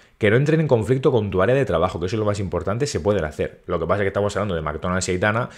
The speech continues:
y no estamos hablando de David Bisbal y, yo qué sé, y las ruedas Firestone, por decirte algo. Nos ha tocado un tema de alimentación que a nosotros especialmente nos puede llegar a molestar y por eso somos un poquito más puntillosos. Quiero dejar claro que, bueno,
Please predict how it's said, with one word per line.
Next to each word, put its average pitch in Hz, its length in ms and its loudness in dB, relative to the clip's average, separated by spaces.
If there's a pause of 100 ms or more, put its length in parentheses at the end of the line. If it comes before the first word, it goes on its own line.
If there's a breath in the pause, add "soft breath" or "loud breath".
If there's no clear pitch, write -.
(260 loud breath)
y 85 60 -6
no 95 40 0
estamos 98 220 0
hablando 95 260 0
de 95 140 4
David 90 200 2
Bisbal 95 520 2
y, 90 240 0
yo 85 120 2
qué 78 100 -2
sé, 80 140 -4
y 76 120 -4
las 71 180 -4
ruedas 90 400 0
Firestone, 76 520 -6
por 67 120 -10
decirte 78 260 -8
algo. - 160 -8
Nos 80 140 -10
ha 87 60 -2
tocado 92 200 2
un 87 60 -2
tema 92 180 0
de 90 40 4
alimentación 92 520 0
que 90 80 -2
a 85 40 0
nosotros 90 280 -2
especialmente 87 580 -2
nos 76 300 -6 (300 loud breath)
puede 104 200 4
llegar 104 140 8
a 107 60 6
molestar 110 340 6
y 123 60 4
por 98 140 2
eso 107 120 0
somos 104 360 -2
un 95 80 -4
poquito 95 240 -4
más 101 140 -2
puntillosos. 87 760 -4 (480 loud breath)
Quiero 113 140 6
dejar 123 200 8
claro 135 280 8
que, 101 400 4 (120)
bueno, 127 440 0